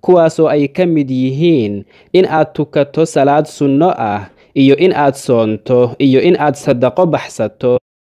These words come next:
iyo xuska Alle subxaanahu wa tacaala, iyo kuwo kale. Guud ahaan, inta lagu guda jiro tobankan maalmood ee ugu horreeya bisha Dulxija,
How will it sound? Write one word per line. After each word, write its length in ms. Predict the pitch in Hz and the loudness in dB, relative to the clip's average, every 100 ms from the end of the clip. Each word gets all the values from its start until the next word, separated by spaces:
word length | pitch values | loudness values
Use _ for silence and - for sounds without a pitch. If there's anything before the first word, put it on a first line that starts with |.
| _ | _
iyo 260 | 147 143 143 | 0 2 2
xuska 480 | - 202 - 202 156 | 2 -2 -2 -2 2
Alle 300 | 160 147 147 | 2 2 0
subxaanahu 880 | 156 143 143 165 160 143 139 139 | 0 0 0 -2 -2 -2 -2 -2
wa 100 | 135 | 0
tacaala, 840 | 135 131 120 139 151 143 139 139 139 | -2 -4 -4 -2 0 2 2 0 -2
iyo 280 | 135 131 127 | -2 -2 -2
kuwo 320 | - 135 160 | -2 0 0
kale. 600 | - 127 107 107 104 101 - | -2 -4 -2 -4 -4 -8 -10
Guud 340 | 127 135 123 | -2 -2 -2
ahaan, 400 | 123 120 143 165 | -4 -4 -2 0
inta 300 | 175 165 160 | 0 -2 -2
lagu 220 | 139 147 | 0 0
guda 320 | 170 139 127 120 | 0 0 0 0
jiro 420 | 110 117 127 120 113 | 0 0 2 2 0
tobankan 540 | - 127 160 165 139 123 | -2 0 0 -2 -2 -2
maalmood 680 | 120 117 113 113 123 127 | -2 -2 -2 0 0 0
ee 160 | 131 127 | 0 -2
ugu 320 | 127 131 170 | 0 0 2
horreeya 640 | 156 139 127 120 117 123 135 | 2 2 4 4 4 4 2
bisha 320 | 139 - 127 | 0 0 0
Dulxija, 840 | 117 117 113 185 165 117 107 101 | 0 0 0 0 0 -2 -2 -4